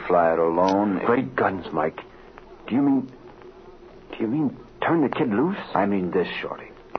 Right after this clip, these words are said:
Speaker 1: We can't afford to have our plans messed up. And, uh, well, what could be more natural than, uh, one of those unfortunate aviation accidents?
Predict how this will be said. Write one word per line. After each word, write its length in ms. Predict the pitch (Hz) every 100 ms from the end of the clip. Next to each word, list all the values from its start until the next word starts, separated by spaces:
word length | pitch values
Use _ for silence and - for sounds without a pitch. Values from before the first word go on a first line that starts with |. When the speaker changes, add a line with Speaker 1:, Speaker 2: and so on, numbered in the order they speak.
| -
Speaker 1:
We 140 | - 107
can't 280 | - 104
afford 500 | 101 - - 80 87
to 80 | 90
have 260 | 85 87 85
our 200 | 85 90
plans 480 | - 98 80 85 87
messed 340 | 85 85 -
up. 200 | 87 - - - - - - -
And, 360 | - 71 71 67
uh, 120 | - - - -
well, 460 | - 73 85 135 160
what 240 | - - -
could 220 | - -
be 140 | 78 73
more 260 | 80 80
natural 640 | 80 80 78 - 101 139 139
than, 280 | 85 87
uh, 180 | 82 82 85 - - - - - -
one 180 | 117 123
of 120 | 101
those 220 | 104 98 -
unfortunate 880 | 110 92 - 98 87 - 87 85 87
aviation 600 | 87 80 80 78 - 78
accidents? 640 | 76 - - - - -